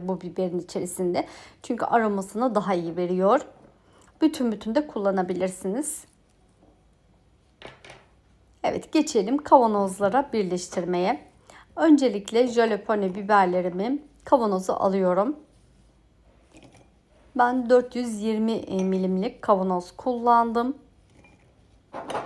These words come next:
Sarımsakları önce tabanına, daha sonra da üstüne ekleyin. Ben burada bir karışıklık yaptım.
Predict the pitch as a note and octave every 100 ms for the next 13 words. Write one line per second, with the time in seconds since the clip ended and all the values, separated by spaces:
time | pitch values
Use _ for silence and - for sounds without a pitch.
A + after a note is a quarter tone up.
0 | - - - - - - _ _ _ _
1 | _ _ _ - - B3+ G#3+ - G#3+ -
2 | G#3 - A#3 G3+ G3+ - A3 G3 G3 G#3
3 | A#3+ D4+ A3 G#3 G3+ G3 F#3+ G3 G#3 G3
4 | - - F3+ G3+ F#3 - F#3+ C#4 C4 G#3+
5 | G3 F#3 F#3 A3 G#3 G#3 G3 F#3+ - G3+
6 | G3 G3+ - D4+